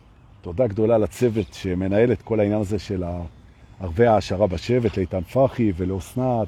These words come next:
ולאלי קליין ולכל, כל מי שנוגע שם ב-, ולאדי, ובטח שכחתי מלא אנשים, ואני מבקש סליחה,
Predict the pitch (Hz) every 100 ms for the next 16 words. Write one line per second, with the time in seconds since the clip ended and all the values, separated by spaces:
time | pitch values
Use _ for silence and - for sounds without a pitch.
0 | 92 92 95 95 - 117 123 123 113 98
1 | 98 160 175 160 123 113 - 175 196 -
2 | 139 120 120 151 127 107 104 98 104 98
3 | 98 143 180 143 151 131 107 113 139 -
4 | 107 117 110 107 95 98 98 87 - 135
5 | 156 165 - - - - - - - -
6 | - 80 90 98 98 98 101 95 95 92
7 | 101 - 95 87 104 120